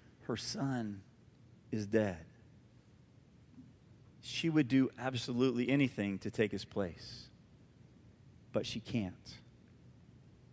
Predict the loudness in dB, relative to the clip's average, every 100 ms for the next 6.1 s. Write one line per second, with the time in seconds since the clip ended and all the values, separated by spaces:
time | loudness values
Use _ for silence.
0 | -20 -20 -20 -20 0 6 12 12 12 10
1 | 6 6 6 6 8 4 2 -8 -8 2
2 | 8 12 12 12 12 12 12 10 8 4
3 | -8 -20 -20 -20 -20 -20 -20 -20 -20 -20
4 | -20 0 4 4 4 2 2 4 4 2
5 | -2 -8 -8 -14 -8 -2 -2 0 -2 -2
6 | -6